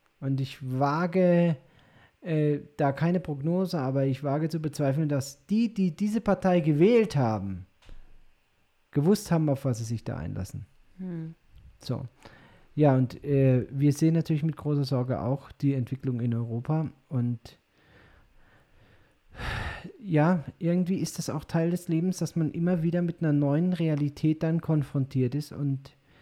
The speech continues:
Speaker 1: sich dieser auch stellen muss. Ja, jeder, ich glaube, jeder, äh, der die Pandemie hinter sich hat oder hoffentlich hinter sich hat, äh, der,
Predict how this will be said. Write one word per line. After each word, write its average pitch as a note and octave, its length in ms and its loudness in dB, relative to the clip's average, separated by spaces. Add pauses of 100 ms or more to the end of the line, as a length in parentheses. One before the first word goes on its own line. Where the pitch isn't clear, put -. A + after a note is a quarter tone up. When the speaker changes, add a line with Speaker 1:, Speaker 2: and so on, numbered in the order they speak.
(220)
Speaker 1:
sich - 260 -4
dieser C#3 300 -2
auch B2+ 140 -4
stellen E3+ 280 2
muss. A2+ 340 -2 (2250)
Ja, D#3+ 320 2 (140)
jeder, F3+ 340 4
ich - 200 -6
glaube, E3+ 220 4
jeder, F#3 500 4
äh, E3+ 200 -10
der D#3 480 -4 (140)
die C#3+ 80 -12
Pandemie E3 440 -8
hinter F3+ 200 -8
sich F3 280 -6
hat F3 260 -2 (840)
oder B2 180 -4
hoffentlich D#3 360 -6
hinter D3 220 -10
sich C#3 220 -12
hat, C#3+ 240 -8 (1700)
äh, D3 300 0
der, D3 480 2